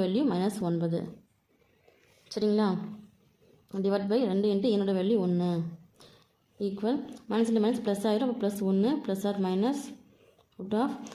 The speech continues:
minus ஒண்ணு ஸ்கொயர் பண்ணால் ஒன், minus ஒண்ணு into minus ஒண்ணு plus ஒண்ணு. மைனஸ் நாலு இன்ட்டு ஒன்று மைனஸ் நாலு தான். மைனஸ் நாலு இன்ட்டு மைனஸ் ஒன்பது. மைனஸ் இன்ட்டு மைனஸ் ப்ளஸ் ஆயிரும்.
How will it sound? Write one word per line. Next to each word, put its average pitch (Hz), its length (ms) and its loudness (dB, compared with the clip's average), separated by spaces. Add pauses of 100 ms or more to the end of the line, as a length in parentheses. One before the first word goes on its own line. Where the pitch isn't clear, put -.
(140)
minus 220 220 2
ஒண்ணு 247 140 2
ஸ்கொயர் 214 240 -2
பண்ணால் 226 260 2
ஒன், 214 160 2
minus 233 220 2 (100)
ஒண்ணு 214 200 4
into 208 160 2
minus 214 220 0
ஒண்ணு 269 200 2
plus 190 160 -2 (120)
ஒண்ணு. 202 200 4 (1040)
மைனஸ் 208 320 2
நாலு 233 240 4 (720)
இன்ட்டு 214 260 2
ஒன்று 220 240 4 (640)
மைனஸ் 196 340 0
நாலு 185 220 2
தான். 294 120 4 (640)
மைனஸ் 285 440 2
நாலு 240 240 4 (160)
இன்ட்டு 214 260 2 (880)
மைனஸ் 233 440 0 (220)
ஒன்பது. 185 420 2 (800)
மைனஸ் 226 240 2
இன்ட்டு 214 180 2
மைனஸ் 247 340 2 (280)
ப்ளஸ் 196 340 -2
ஆயிரும். 208 340 2